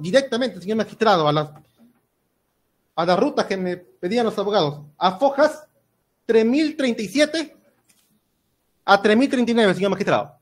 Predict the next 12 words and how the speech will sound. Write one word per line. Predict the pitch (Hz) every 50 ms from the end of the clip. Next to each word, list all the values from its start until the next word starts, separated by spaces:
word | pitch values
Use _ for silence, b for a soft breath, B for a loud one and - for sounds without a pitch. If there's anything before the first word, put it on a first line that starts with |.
| _ _ _
Se | - - 196
señala | 190 220 233 240 226 233
claramente. | 226 214 202 190 175 147 120 107 120 110 - _ _ _ _ _ _
La | - 185 208
información | 208 214 226 233 226 220 240 285
documentaria | 277 302 277 269 269 254 262 277 285 277 302 320 311 311 - _ _ _ _ _ _ _
no | - 220 277 302 302 302 - - _ _ _
coincide | - 226 226 226 214 - 254 247 240 247 254 - - _ _
con | - 202 185
la | 180
información | 170 - 175 165 165 151 165 185 185 190 - - _ _ _ _ _ _
real. | - - 156 135 107 98 -